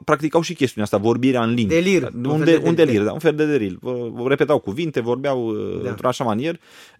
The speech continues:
Speaker 1: Deci, din punct de vedere medical, creierul intră într-o fază în care delirează și vorbește cuvinte
Speaker 2: Necontrolate.
Speaker 1: da, necontrolate, uh, de persoana în cauză. Dar le asociază el. Ei, uh,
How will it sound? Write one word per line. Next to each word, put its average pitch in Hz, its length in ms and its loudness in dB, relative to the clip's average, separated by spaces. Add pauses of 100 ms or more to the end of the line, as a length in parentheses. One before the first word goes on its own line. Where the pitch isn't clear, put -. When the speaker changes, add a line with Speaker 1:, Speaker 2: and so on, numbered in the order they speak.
(120)
Speaker 1:
Deci, 165 260 0
din - 280 -8
punct 190 160 -6
de 175 60 2
vedere 160 320 2
medical, 139 600 -4
creierul 147 340 -2
intră 147 220 -4
într-o 117 240 -2
fază 127 360 -4
în 110 60 -4
care 110 340 -2
delirează 104 720 -2
și 135 180 -8
vorbește 135 400 -4
cuvinte 135 440 -6
Speaker 2:
Necontrolate. 131 600 0
Speaker 1:
da, 110 140 0
necontrolate, 101 720 -8 (540)
uh, 101 300 -2
de 113 120 4
persoana 131 640 0
în 135 120 -6
cauză. 98 420 4 (800)
Dar 110 260 -2
le 151 280 -2
asociază 151 560 0
el. 85 180 -4 (260)
Ei, - 260 0 (360)
uh, 123 320 2